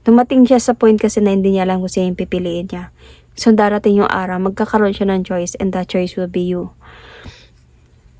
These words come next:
So, this will be in the near future na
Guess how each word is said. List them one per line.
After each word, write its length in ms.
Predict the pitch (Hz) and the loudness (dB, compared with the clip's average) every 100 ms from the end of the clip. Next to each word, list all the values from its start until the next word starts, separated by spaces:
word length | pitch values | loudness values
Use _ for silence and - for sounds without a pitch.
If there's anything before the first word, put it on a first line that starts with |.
| - _ _ _ _ _ _ - _ - - - | -20 _ _ _ _ _ _ -20 _ -20 -20 -14
So, 280 | - 220 202 | -2 0 2
this 240 | 214 - | 0 2
will 160 | 208 190 | 0 2
be 200 | 190 175 | 0 0
in 160 | 196 196 | 0 0
the 240 | 180 170 - - | -2 -4 -10 0
near 240 | 202 202 | 2 2
future 600 | 202 196 185 - 180 180 - - - - - - - 208 | 2 -2 -2 -4 -4 -6 -16 -20 -20 -20 -20 -20 -4 0
na 240 | 196 190 | 2 0